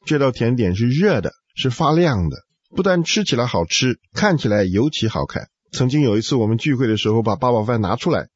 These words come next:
旁边就围了两个慕道友，他们没看过这玩意儿，他们就说：“这个圆圆的，上面这么多五颜六色的蜜饯是怎么排上去的呢？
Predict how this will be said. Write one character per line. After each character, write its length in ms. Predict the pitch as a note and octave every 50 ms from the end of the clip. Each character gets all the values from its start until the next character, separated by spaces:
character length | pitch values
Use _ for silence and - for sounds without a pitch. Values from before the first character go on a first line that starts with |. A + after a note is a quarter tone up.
| _ _ _ _ _ _
旁 240 | - - A#2 A#2 B2
边 160 | C3 B2+ B2+
就 100 | C3 C3
围 200 | A2+ G#2+ G#2 A2
了 100 | B2+ C3+
两 220 | A#2+ F#2+ C#2+ C2+
个 60 | E2+
慕 120 | A2+ C3 B2
道 180 | A2 C#3+ C3+
友， 280 | G#2 D#2 B1 - - - _ _ _ _ _ _ _ _ _ _ _ _
他 140 | B2+ C3+
们 100 | D3 D#3+
没 120 | D3+ C#3+ F3+
看 300 | - - - - B3+ G#3+
过 120 | D#3+ C3+
这 120 | G2+ G2 D#2+
玩 200 | C2+ - - B1
意 20 |
儿， 120 | C2+ B1 - - _ _ _ _ _ _ _ _ _ _ _ -
他 80 | -
们 100 | B2+ C3
就 80 | C3 C3
说 220 | - - C3+ B2 - _
：“这 140 | - - A3
个 100 | G#3 D#3
圆 320 | G2+ D#2 D2+ F2 B2+ F3+
圆 240 | G3 C3 D#2+ F2 B2+
的， 160 | C#3 B2 - _ _ _ _ _ _ _ _
上 260 | - - - A3+ G#3+
面 140 | G3+ F3+ D#3+
这 140 | - - G#3+
么 100 | F3+ D#3
多 100 | E3 E3+
五 180 | D#3 C3 G#2
颜 200 | F#2 F2+ F#2+ A#2+
六 180 | D#3 F#3+ F3+ C3+
色 160 | B2 - D#3+
的 80 | C#3 C#3
蜜 220 | C#3+ F#3+ F#3+ D3
饯 240 | - - F#3+ E3 C3+ - _ _ _ _
是 140 | - - G#3
怎 200 | F#3 - - A2
么 140 | F#2+ C#3+ G3+
排 320 | - - - - G#2+ D3
上 200 | G3 A3+ A#3+ F#3
去 180 | D#3 - - F3
的 100 | D3 C#3+
呢？ 120 | C3+ C3+